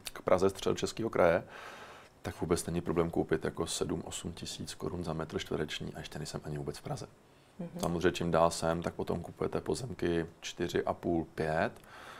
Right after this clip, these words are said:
Speaker 1: No a pak úplně, když potom se blížím směr třeba jako lokalita, mm, Příbramsko, což už jako skoro jdu k, k jižních, k Jihočechům, tak z té dva a půl, tři,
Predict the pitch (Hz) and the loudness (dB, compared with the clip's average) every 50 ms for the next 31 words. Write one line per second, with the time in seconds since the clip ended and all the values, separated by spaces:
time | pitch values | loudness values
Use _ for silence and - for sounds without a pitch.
0 | - - - 90 87 85 85 85 87 - - - 87 - - - - - 90 85 | -16 -10 -2 2 6 8 8 8 6 4 -2 -4 -4 -4 -6 -12 -4 -2 0 2
1 | 87 85 85 - - - - 87 - 87 85 85 - - 82 82 85 85 82 - | 2 2 0 0 -2 -4 -6 -2 -2 -2 0 0 0 0 0 0 -2 -2 -2 -2
2 | 90 87 - - - 92 85 - - 87 82 87 82 82 80 - - 85 85 85 | -2 -2 -4 -4 -4 -4 -4 -2 -2 0 2 4 4 4 2 2 2 4 6 6
3 | 82 82 82 82 85 85 82 82 - - 82 82 85 - - 85 85 82 82 85 | 6 6 6 4 4 2 0 0 0 0 2 2 0 0 2 4 4 4 4 2
4 | 85 87 87 - - - 87 - - 82 - - - - 82 82 85 87 82 85 | -2 -6 -8 -8 -6 -6 -4 -4 -4 -6 -4 -4 -4 -2 0 4 6 6 6 6
5 | 85 - - - 104 104 117 143 - - - - - - - - - - - - | 4 -2 4 6 8 8 8 6 2 -6 -16 -20 -20 -18 -18 -16 -14 -12 -6 -4
6 | - - - - - - - - 80 82 82 - - - 90 85 - - - - | -4 -4 -4 -8 -10 -10 -8 -4 0 0 0 0 0 0 -2 -2 -2 -6 -8 -6
7 | 92 92 95 - - - 85 87 87 92 92 90 90 87 85 85 85 85 - 95 | -4 -4 -4 -4 -4 -4 -4 -4 -4 -4 -6 -4 -4 -2 0 0 0 2 2 0
8 | - - - 92 90 92 - - - - - - - - - - - - - - | 0 6 8 8 8 8 6 0 -8 -16 -16 -16 -16 -18 -18 -18 -20 -18 -16 -14
9 | 123 - - - 78 78 78 76 76 - - - - - - - 82 98 | -12 -6 -4 -2 0 4 4 4 4 2 -2 -10 -10 -6 -2 -2 -2 -2